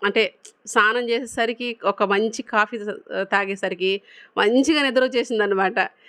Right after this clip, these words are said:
ఎందుకంటే ఇంకా టైమ్ అయితే అప్పుడు ఫోర్ అవుతుంటుంది, ఎందుకంటే పిల్లల్ని ట్వెల్వ్ థర్టీ వన్కి అలా పంపించాను కదా, వన్ వెళ్ళి పంపించిన తర్వాత వచ్చి టూకేం స్టార్ట్ చేశాను నేను.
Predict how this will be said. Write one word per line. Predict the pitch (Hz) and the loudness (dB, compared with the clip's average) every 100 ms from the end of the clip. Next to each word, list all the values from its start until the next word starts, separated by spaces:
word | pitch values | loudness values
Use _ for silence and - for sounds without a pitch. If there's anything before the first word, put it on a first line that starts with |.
| _ 240 | _ 0
ఎందుకంటే | 262 277 269 262 | 2 2 2 0
ఇంకా | 233 226 214 196 190 196 190 _ | 0 0 0 0 -2 -4 -6 _
టైమ్ | 214 233 240 | 0 2 2
అయితే | 262 | 0
అప్పుడు | 247 220 226 285 262 _ - - 190 | -2 0 -2 -2 -6 _ -20 -20 -4
ఫోర్ | 240 240 233 | 2 4 4
అవుతుంటుంది, | 247 302 247 202 196 208 330 - - - | 0 -4 -4 -2 2 2 0 -6 -20 0
ఎందుకంటే | 220 240 254 262 | 2 2 0 -2
పిల్లల్ని | - 240 247 262 247 233 208 190 196 - | 0 0 0 0 4 4 4 0 -6 -2
ట్వెల్వ్ | 220 226 226 | 0 2 2
థర్టీ | 226 214 262 | -2 -2 -2
వన్కి | 240 233 254 | 0 0 0
అలా | 202 202 | 0 0
పంపించాను | 202 208 226 - 202 190 | 0 -2 -2 0 0 0
కదా, | 185 339 | 0 2
వన్ | 208 202 | 2 0
వెళ్ళి | 190 202 202 | 0 0 -2
పంపించిన | 220 190 202 208 | -4 -2 0 0
తర్వాత | 202 185 190 208 196 | 0 0 2 0 0
వచ్చి | 196 196 349 339 | -2 -2 -4 -2
టూకేం | 233 226 240 240 | -2 0 0 0
స్టార్ట్ | 214 202 190 | -2 0 -2
చేశాను | 190 180 185 | -4 -4 -4
నేను. | 180 202 | 0 0